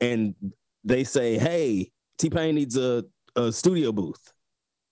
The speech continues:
and, uh, uh, something that we can have at the office. I mean, he has a studio at his home, at his house, but we need something at, at the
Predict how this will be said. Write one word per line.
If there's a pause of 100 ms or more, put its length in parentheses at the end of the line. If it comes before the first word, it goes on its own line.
(340)
and,
uh,
uh,
something
that
we
can
have
at
the
office.
I
mean,
he
has
a
studio
at
his
home,
at
his
house,
but (480)
we
need
something
at,
at
the